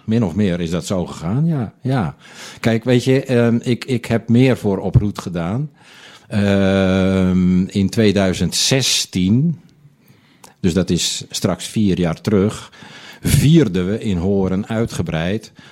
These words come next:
dat het vierhonderd jaar geleden was dat Kaap Hoorn werd gerond. En Oproet heeft toen...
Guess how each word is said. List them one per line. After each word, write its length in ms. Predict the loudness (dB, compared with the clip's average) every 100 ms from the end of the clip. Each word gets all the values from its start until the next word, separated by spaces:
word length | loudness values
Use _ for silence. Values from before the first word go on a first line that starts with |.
| -4
dat 160 | -2 0
het 200 | -4 -6
vierhonderd 720 | -6 4 6 6 4 2 0
jaar 260 | -2 -2 -2
geleden 600 | -2 0 2 0 -2 -2
was 500 | -2 -4 -4 -10 -12 -6
dat 200 | -4 -2
Kaap 260 | -2 -2 -2
Hoorn 420 | 0 2 2 0
werd 180 | -2 -6
gerond. 520 | -6 -4 -6 -10 -20 -20 _ _ -20 -20 -20 -8
En 160 | -2 0
Oproet 480 | 4 4 2 -4 -10
heeft 260 | -8 -8 -6
toen... 320 | -4 -4 -8